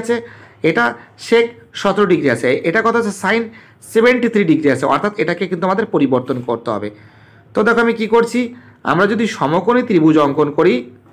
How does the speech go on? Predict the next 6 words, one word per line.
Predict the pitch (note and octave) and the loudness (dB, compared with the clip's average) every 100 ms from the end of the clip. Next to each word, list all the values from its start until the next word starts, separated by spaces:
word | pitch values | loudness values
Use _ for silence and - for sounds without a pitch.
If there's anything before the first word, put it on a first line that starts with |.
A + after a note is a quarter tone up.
| - - _ _ _ _ _ _ | -20 -20 _ _ _ _ _ _
ঠিক | - B3 | -2 0
আছে? | - G#2 - _ _ _ _ _ - | 0 -4 -6 _ _ _ _ _ -8
এটা | F3+ F3+ | -2 2
এ, | E3+ D#3+ F#3+ C4 - - _ _ _ _ _ _ _ _ _ D3+ | 4 4 4 2 -2 -12 _ _ _ _ _ _ _ _ _ -2
এটা | E3+ E3 C3+ | 0 0 2
বি, | E3 | 4